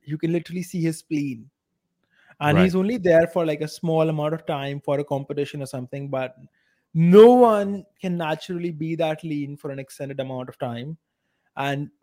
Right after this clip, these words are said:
Speaker 1: it's not a pleasant experience, but people have watched too many movies and they have zero understanding of what a healthy body looks like.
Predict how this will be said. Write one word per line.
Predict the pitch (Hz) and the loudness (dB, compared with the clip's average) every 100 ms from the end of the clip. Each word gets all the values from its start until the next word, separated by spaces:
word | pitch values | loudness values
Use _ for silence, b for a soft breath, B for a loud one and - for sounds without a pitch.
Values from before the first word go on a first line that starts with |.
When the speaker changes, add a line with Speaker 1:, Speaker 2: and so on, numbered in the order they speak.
| _ | _
Speaker 1:
it's | 175 175 | -10 -2
not | 196 208 | 0 2
a | |
pleasant | 226 170 160 170 | 2 0 0 -4
experience, | 151 - 160 135 135 | -6 -8 -8 -8 -12
but | 139 151 147 _ | -4 -4 -4 _
people | 196 220 269 | -8 -4 0
have | 247 190 | 0 2
watched | 170 175 - | 0 -2 -6
too | 185 175 | -6 -4
many | 175 185 | -4 -4
movies | 165 147 147 147 | -4 -4 -6 -6
and | 156 156 | -8 -6
they | |
have | 156 160 156 | -6 -6 -8
zero | 139 151 160 165 165 165 - _ _ - | -10 -10 -6 -4 -2 -4 -8 _ _ -10
understanding | 156 160 160 165 147 156 165 | -8 -6 -6 -6 -6 -8 -8
of | 156 - | -8 -8
what | 143 139 143 - _ - | -4 -2 -4 -8 _ -14
a | 135 | -14
healthy | - 135 135 143 | -8 -8 -4 -4
body | 135 131 131 131 131 - | -4 -6 -6 -8 -12 -12
looks | 135 - 120 | -14 -14 -18
like. | 123 | -18